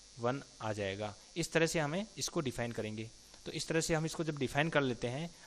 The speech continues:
अब हमें ये शो करना है कि जीओएफ़ whole inverse जो ये हमने इस तरह से जो function define किया ये वाला, ये actual में exist करता है पहले तो, और दूसरा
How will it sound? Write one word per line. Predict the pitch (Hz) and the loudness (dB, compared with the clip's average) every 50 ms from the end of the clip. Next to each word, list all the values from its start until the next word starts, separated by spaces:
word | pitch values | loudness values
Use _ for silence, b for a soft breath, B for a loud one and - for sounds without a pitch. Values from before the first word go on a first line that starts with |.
| B B | B B
अब | 170 175 | 4 4
हमें | 165 139 139 131 143 170 | 4 4 2 2 4 4
ये | 190 208 196 | 6 6 4
शो | - - 165 | 4 4 2
करना | 147 - 135 127 127 127 | 4 2 2 2 0 -2
है | 127 143 170 170 B B B B - | -2 -2 -4 -6 B B B B -4
कि | 151 | -2
जीओएफ़ | 131 120 123 135 143 143 147 160 170 - - - | -2 -2 0 0 4 6 8 6 6 4 2 4
whole | 135 143 165 165 | 6 8 8 8
inverse | 147 - 135 139 143 165 160 - - 135 | 6 2 2 4 4 4 4 2 0 -2
जो | 131 143 | 0 0
ये | 143 143 156 | 2 2 2
हमने | 147 143 139 143 143 135 | 2 2 2 0 0 -2
इस | 131 123 - | -2 -4 -4
तरह | - 151 160 | -2 0 0
से | 147 160 160 | 0 0 -2
जो | 151 151 | -2 -4
function | - 139 131 123 - 139 | -4 -4 -4 -4 -4 -4
define | 131 123 - 135 131 127 | -2 -2 -2 -2 -2 -2
किया | 117 127 123 | 0 0 2
ये | 117 110 107 | 2 2 0
वाला, | 104 107 110 123 143 165 B B B B B B B 127 | 0 0 0 0 0 -2 B B B B B B B -2
ये | 135 143 120 | -2 0 0
actual | 131 - - 151 139 139 | -2 -2 0 0 0 2
में | 143 156 170 185 190 - B B B B B B - | 2 0 0 -2 -4 -8 B B B B B B -4
exist | - 117 113 110 131 147 - - | -2 -2 0 0 2 0 2 2
करता | - 170 160 - 180 170 | 2 2 4 4 4 4
है | 165 180 196 202 - - | 4 2 0 -2 -4 -4
पहले | - 120 135 143 | 0 0 2 2
तो, | 143 175 202 208 B B B B B B B | 2 0 -2 -4 B B B B B B B
और | 135 127 120 | -2 0 0
दूसरा | 117 139 147 - 165 170 185 208 | 0 -2 -2 0 2 2 0 0